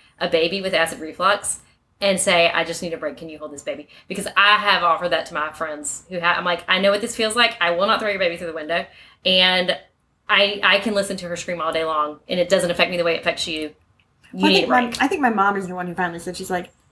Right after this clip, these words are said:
Speaker 2: "The crying doesn't bother me. It
Speaker 1: Right.
Speaker 2: doesn't put me on edge and jarring. Like, I know that the baby will get these things that the baby needs, and I can do that."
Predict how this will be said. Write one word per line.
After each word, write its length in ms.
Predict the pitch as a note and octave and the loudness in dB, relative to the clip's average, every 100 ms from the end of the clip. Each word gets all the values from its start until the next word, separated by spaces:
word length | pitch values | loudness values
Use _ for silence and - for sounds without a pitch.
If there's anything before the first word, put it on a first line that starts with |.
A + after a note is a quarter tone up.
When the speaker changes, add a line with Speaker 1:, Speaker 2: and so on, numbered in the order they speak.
| _ _ | _ _
Speaker 2:
"The 80 | A3+ | -2
crying 340 | - C4 C4+ | 0 0 2
doesn't 220 | A#3+ A3+ | 0 -2
bother 300 | F#3+ F#3+ F#3 | -4 -4 -4
me. 300 | E3 D#3+ - - - | -8 -12 -16 -14 0
It 60 | |
Speaker 1:
Right. 80 | G#3+ | 4
Speaker 2:
doesn't 300 | B3+ C4+ B3 | 4 2 -2
put 200 | - A#3+ | 0 0
me 220 | A3+ G#3+ - | 2 -2 2
on 220 | F#3 F#3 | 2 2
edge 320 | F3+ E3 D3+ | 0 -4 -4
and 180 | C3 E3+ | -6 -4
jarring. 500 | E3 D#3 D3 B2+ - | 0 0 0 -4 -6
Like, 320 | - D#3+ D#3 - | 0 2 0 2
I 220 | G3 F#3+ | 4 4
know 320 | G3 F#3 F3 | 4 4 4
that 180 | E3+ F3 | 0 -2
the 80 | F3+ | -2
baby 420 | E3 D#3+ E3 D#3+ | -2 -2 -4 -8
will 80 | E3+ | -10
get 260 | E3 E3 - | -6 -6 -4
these 180 | D#3+ - | -8 -6
things 260 | D#3 D3+ | -8 -10
that 100 | - | -14
the 80 | D3+ | -12
baby 240 | D3 C#3+ - | -10 -10 -8
needs, 320 | D3 C3 - | -8 -8 -4
and 140 | F3 | 0
I 80 | D#3 | 0
can 160 | D#3+ D3 | -2 -10
do 160 | C#3+ | -10
that." 220 | C3 - | -10 -12